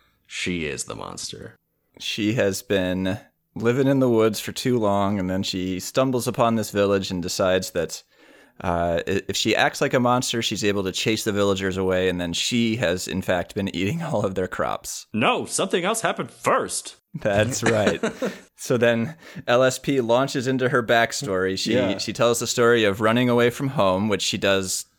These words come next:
Speaker 2: just as a horrible, as the horrible teenager that she is. Her, uh,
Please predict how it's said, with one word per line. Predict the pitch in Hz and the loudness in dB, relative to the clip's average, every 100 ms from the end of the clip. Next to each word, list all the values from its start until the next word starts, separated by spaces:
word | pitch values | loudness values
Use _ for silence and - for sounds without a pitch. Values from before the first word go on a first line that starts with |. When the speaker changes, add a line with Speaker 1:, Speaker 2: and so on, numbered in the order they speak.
| - | -8
Speaker 2:
just | - 104 - | -4 -4 0
as | 104 98 | 2 2
a | 92 90 90 - _ - | 2 0 -2 -8 _ -20
horrible, | - - 101 104 110 - _ - | -10 0 2 2 0 -4 _ -6
as | 98 - | -6 -4
the | 98 | -4
horrible | - 110 104 98 | 2 2 2 -2
teenager | - 117 104 104 107 | -2 -2 0 0 0
that | 101 98 | 0 0
she | - 110 | 0 2
is. | 87 92 - | 2 0 -2
Her, | 101 95 92 _ _ - - - - | -2 0 -2 _ _ -20 -20 -20 -12
uh, | - 90 87 90 151 - 151 | -2 0 2 0 -2 -2 0